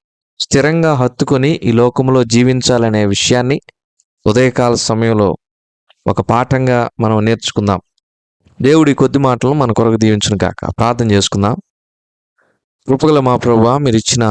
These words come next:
వర్తమానమునకై స్తోత్రాలు. విత్తబడిన వాక్యం నీరు కట్టి ఫలింపు చేయండి. మా ప్రియులను దీవించండి. ఈ దినమంతటి కొరకు మమ్మల్ని సిద్ధపరిచి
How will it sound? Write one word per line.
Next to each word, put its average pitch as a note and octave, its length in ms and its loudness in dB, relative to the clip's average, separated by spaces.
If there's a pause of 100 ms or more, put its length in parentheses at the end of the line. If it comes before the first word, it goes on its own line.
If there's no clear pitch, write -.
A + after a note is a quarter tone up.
(200)
వర్తమానమునకై A2 720 0
స్తోత్రాలు. A#2 680 0 (140)
విత్తబడిన A2 480 -2
వాక్యం G#2 320 0
నీరు G#2+ 180 0
కట్టి A2 160 -4
ఫలింపు A2+ 320 -2 (120)
చేయండి. A2 240 -2 (520)
మా G2+ 100 0
ప్రియులను A#2 460 2
దీవించండి. A#2 640 0 (480)
ఈ G#2 100 0
దినమంతటి C#3+ 560 0
కొరకు C3 300 0
మమ్మల్ని A2+ 260 0
సిద్ధపరిచి A#2 720 -2